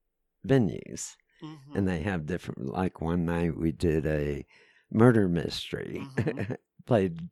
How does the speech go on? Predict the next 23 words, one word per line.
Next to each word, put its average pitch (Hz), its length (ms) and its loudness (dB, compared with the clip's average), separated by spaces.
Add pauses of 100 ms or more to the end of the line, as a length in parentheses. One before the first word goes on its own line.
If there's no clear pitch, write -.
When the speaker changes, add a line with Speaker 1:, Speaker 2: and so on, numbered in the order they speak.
(140)
Speaker 1:
cl-, - 300 -8
Naked 104 560 4
Clue, 87 600 2
<laughs> - 60 -14
Speaker 2:
Mm-hmm. - 500 -8 (280)
Speaker 1:
and 110 100 6
we 101 140 6
played 98 320 2
the 85 180 -2
actors, 69 840 -8 (300)
I 110 80 0
mean, 85 300 0
all 95 180 0
the 82 100 -2
characters. - 840 -6 (140)
Speaker 2:
Mm-hmm. 143 360 -16 (160)
Speaker 1:
And 92 180 -6
I 87 40 0
was - 280 -6
Miss 87 240 0
Scarlet. - 680 -4 (160)
<laughs> - 560 -10
Speaker 2:
Yeah. 107 280 -12